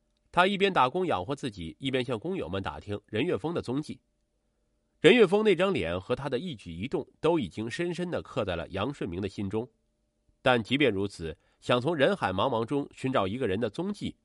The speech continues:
无异于大海捞针。真正让事情出现转机的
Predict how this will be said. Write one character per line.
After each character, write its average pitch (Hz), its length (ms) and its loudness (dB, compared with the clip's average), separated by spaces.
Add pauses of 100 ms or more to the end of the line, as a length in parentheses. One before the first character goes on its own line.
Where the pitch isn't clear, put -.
(140)
无 143 180 0
异 185 120 -2
于 95 180 0
大 135 260 -2
海 - 220 -16
捞 95 220 -4
针。 107 180 -2 (1120)
真 214 180 6
正 214 160 6
让 160 140 4
事 151 160 -2
情 143 140 -2
出 165 160 -6
现 147 160 0
转 82 200 -4
机 120 140 -4
的 113 180 0